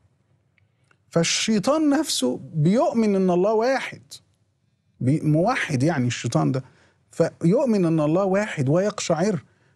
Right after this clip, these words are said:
لكن هل تريد أن تعلم أيها الإنسان الباطن، الباطل في إيمانك، يعني أن الإيمان بدون أعمال إيه؟ ميت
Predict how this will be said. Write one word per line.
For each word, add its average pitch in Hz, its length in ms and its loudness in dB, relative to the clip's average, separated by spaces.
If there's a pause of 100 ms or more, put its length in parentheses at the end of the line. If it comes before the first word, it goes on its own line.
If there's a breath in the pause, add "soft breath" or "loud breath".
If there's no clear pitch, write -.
لكن 143 320 2
هل 180 200 2
تريد 180 440 0
أن 135 180 0
تعلم 156 480 0 (420)
أيها 165 260 2
الإنسان 175 500 0
الباطن، 180 640 0 (260)
الباطل 202 640 0 (260)
في - 140 -4
إيمانك، 277 520 0
يعني 240 300 0 (280 soft breath)
أن 135 160 2
الإيمان 147 640 0
بدون 139 320 0
أعمال 127 400 0
إيه؟ 123 320 0
ميت 127 420 0